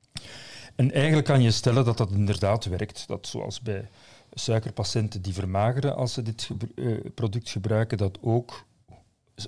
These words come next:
mensen met overgewicht, als ze dit gaan gebruiken, inderdaad een aantal kilo's zullen vermageren.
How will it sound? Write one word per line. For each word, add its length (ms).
mensen 320
met 140
overgewicht, 640
als 100
ze 60
dit 180
gaan 200
gebruiken, 420
inderdaad 460
een 120
aantal 240
kilo's 500
zullen 380
vermageren. 640